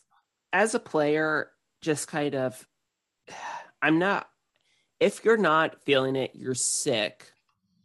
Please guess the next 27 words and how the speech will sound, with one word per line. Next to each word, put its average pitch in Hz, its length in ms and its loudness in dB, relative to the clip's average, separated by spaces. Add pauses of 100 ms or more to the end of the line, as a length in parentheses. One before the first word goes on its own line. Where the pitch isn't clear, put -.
(460)
It's - 240 -4
definitely 160 720 0
like, 123 440 0 (1200)
yes, - 500 -2 (580)
feel 151 160 4
free 147 220 0
to 135 60 -2
cancel. - 580 -12 (760)
Just 208 260 2
be 220 160 -2
very 160 240 2
mindful 143 880 0 (220)
of 120 720 2 (540)
that 131 440 2
there 139 240 4
are 135 260 4
other 127 300 0
players 131 580 -4
and 135 160 -2
you 147 80 2
have 156 260 0
made 127 280 0
somewhat 127 360 2
of 113 120 -2
a 104 40 -8
social 123 420 -4
commitment. 165 520 -4